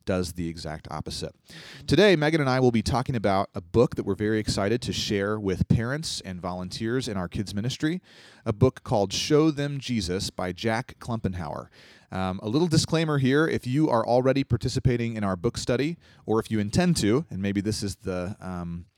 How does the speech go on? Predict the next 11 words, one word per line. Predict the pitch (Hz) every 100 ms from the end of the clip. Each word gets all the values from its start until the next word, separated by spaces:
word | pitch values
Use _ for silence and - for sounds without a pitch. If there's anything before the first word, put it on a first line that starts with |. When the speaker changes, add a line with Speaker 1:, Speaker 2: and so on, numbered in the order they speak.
| _ - - -
Speaker 1:
slap | - 127 120
on | 127
the | 117
back | 117 117
that | 113
you | 104
needed | 107 117 135
to | -
take | 120
that | - 92
seriously, | 95 117 127 - 151 190